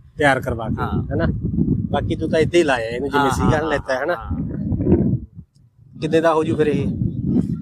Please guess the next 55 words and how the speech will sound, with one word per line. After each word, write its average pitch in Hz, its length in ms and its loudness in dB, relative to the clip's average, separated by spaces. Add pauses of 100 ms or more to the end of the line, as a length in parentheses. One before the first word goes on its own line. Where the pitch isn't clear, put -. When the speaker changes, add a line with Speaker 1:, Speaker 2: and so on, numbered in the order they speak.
(500)
Speaker 2:
ਇੱਕ - 100 -6
ਲੱਖ 214 100 0
ਸੱਠ 208 160 0
ਹਜ਼ਾਰ 214 220 0
ਦਾ 214 120 -4
ਦੇ 196 120 -8
ਦਾਂਗੇ। 202 180 -10 (200)
Speaker 1:
ਇੱਕ - 140 -6
ਲੱਖ 147 180 0
ਸੱਠ 139 220 -4 (140)
ਹਜ਼ਾਰ 113 220 -8
ਦਾ। - 160 -14
Speaker 2:
ਹਾਂ। 123 240 -14 (360)
Speaker 1:
ਉਹ 160 120 4
ਇੱਕ 160 80 0 (120)
ਚਾਲੀ 151 260 4
ਦਾ 170 120 4
ਇੱਕ 160 140 0 (180)
ਲੱਖ 135 140 -2
ਸੱਠ - 180 -6
ਹਜ਼ਾਰ 151 200 -4
Speaker 2:
ਹਾਂ, 127 80 -4
Speaker 1:
ਦਾ 120 80 -2
Speaker 2:
ਅੱਠ 117 140 -8
Speaker 1:
ਹਨਾ? 180 80 2
Speaker 2:
ਮਾਡਲ 156 180 4
ਹੈ, 117 60 -6
ਦੋ 135 120 -4
ਹਜ਼ਾਰ। 131 220 -6
Speaker 1:
ਇਹ 170 160 6
ਅੱਠ - 200 -4
ਮਾਡਲ 151 300 2
ਆ 160 100 2
ਗਿਆ, 160 180 -4 (140)
ਉਹ 175 100 4
ਨੜਿਨਵੇਂ 147 480 2
ਆ 117 100 -4
ਗਿਆ 120 160 -2
ਹਨਾ? 160 80 0
Speaker 2:
ਹਾਂ। 95 180 -12 (460)
Speaker 1:
ਹੂੰ। 113 160 -4 (800)
ਤੇ 143 120 4
ਇਸ 143 100 -2
ਤੋਂ 147 180 0
ਅੱਗੇ? 139 240 -2 (760)
Speaker 2:
ਪੈਂਤੀ 165 240 -2
ਦਾ 175 80 6
ਸੋਨਾਲੀਕਾ। 143 460 -8 (460)
Speaker 1:
ਪੈਂਤੀ 143 340 -2
ਦਾ 139 100 -2
ਸੋਨਾਲੀਕਾ 135 500 -4
ਤੇ - 60 2
Speaker 2:
ਟਰੈਕਟਰ 170 180 0
ਆਪਾਂ 262 180 0
ਜਮਾਂ 254 160 -4